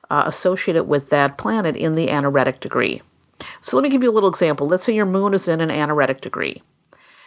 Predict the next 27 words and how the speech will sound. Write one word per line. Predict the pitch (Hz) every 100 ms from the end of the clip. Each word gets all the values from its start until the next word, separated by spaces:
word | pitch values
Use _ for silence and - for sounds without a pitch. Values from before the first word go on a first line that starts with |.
| _ -
So | -
that | 247 262
means | 247 226
you | 240
need | 254 247
to |
pay | 226 190
attention | 170 170 147 190 196
to, | 202 190 190 - _
you | 202 214
know, |
your | 226 240
emotional | 220 214 - 226
habits | - 320 269 180
or | 196 185 180 - - - -
your | 214
responses | 226 - 208 202 208 240
to | -
situations. | - 170 - 196 214 320 - 135 64 - - - _ - - -
Your | - 160 180 185 -
emotions | 175 160 160 - 202 175
are | 147 156
maybe | 147 151 160 170
a | -
little | 147 147 160
more, | 147 143 147 147 - - _ _ _ -
uh, | 165 147